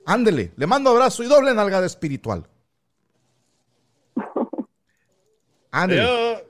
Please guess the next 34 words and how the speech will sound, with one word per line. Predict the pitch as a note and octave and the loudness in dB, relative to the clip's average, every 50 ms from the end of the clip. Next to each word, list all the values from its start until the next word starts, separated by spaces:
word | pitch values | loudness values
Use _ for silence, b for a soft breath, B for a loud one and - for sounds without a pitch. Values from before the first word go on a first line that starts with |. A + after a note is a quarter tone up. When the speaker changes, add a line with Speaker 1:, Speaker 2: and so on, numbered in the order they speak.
| _ _ | _ _
Speaker 1:
ándele, | _ C#3 E3+ F#3+ G3 F3+ D3+ B2+ | _ -2 -2 -2 -2 -2 -4 -2
Speaker 3:
Cuídate. | E3+ F#3+ A3+ A3+ G#3 F#3+ C#3+ | -2 -2 -2 -2 -2 -4 -2
Speaker 1:
ándele. | A#3+ A3+ G3 G3 | 0 2 2 4
Speaker 2:
Adiós. | F#3 G3 G3 - C#4 - _ _ _ _ _ _ | 4 2 2 0 -2 -6 _ _ _ _ _ _
Speaker 1:
Llamen, | - - C4+ E4+ D#4+ D4 | 0 0 2 2 0 -2
Speaker 3:
Bye. | A3 B3 | 0 2
Speaker 1:
cabrón, | G#3+ G3+ G3+ G3 F#3+ A3 | 2 2 2 0 -2 -2
es | B3 C#4 | -2 2
más, | D4+ E4 C#4+ A3 - | 2 2 2 2 2
háblenle | C4+ E4 E4 D#4+ D#4 C#4+ C4 | 0 0 2 2 2 2 2
al | A#3 - | 0 0
pinche | - D#4 D#4 D#4 A#3+ A3+ | -4 -8 -6 -4 -2 0
Speaker 3:
Oye. | B3 C4 | 2 0
Speaker 1:
Oscar | B3 B3+ - A3 F#3+ | 0 0 -2 -6 -6
Rubio. | F3 E3 D#3 C3+ B2 | -6 -6 -8 -6 -4
Vamos | G#3+ D4 C#4 | -4 -2 0
a | A#3+ | 0
hablar | A#3+ B3 A#3 | 0 -2 -2
con | A#3 A3+ A3 | -2 -6 -6
él | A3 G#3 | -4 -4
ahorita | G#3 G3 G3 G3+ | -4 -4 -6 -8
mismo. | F#3 E3+ C#3+ A2 G2 - _ _ _ _ _ _ | -8 -8 -8 -10 -12 -16 _ _ _ _ _ _
Speaker 3:
Eh, | A#3+ - - C4+ C4 F#3 E3+ F3 - F#3 | -4 0 2 2 2 2 0 -2 -2 0
ahorita | F3 E3+ B3 A3 E3+ | 0 -2 0 -2 0
si | C#3 | 0
me | D3+ C#3 | -2 0
pasa | C3+ F3+ F#3 F3 | 0 0 0 0
el | F#3 E3 | -2 -2
teléfono, | C#3+ C3+ D3 F3+ E3 F#3+ G#3 G3 | -2 0 -2 0 -2 -2 -6 -4
Speaker 1:
Consígame | E3 D#3+ D3 - C#4+ C#4 B3 - | -2 -2 -2 -4 -4 -4 -4 -4
el | - | -4
Speaker 3:
cómo | D#3 C#3+ B2+ | -4 -4 -4
no. | B2+ | -4
Speaker 1:
teléfono. | C3 C#3 A#2 G2 | -4 -6 -8 -14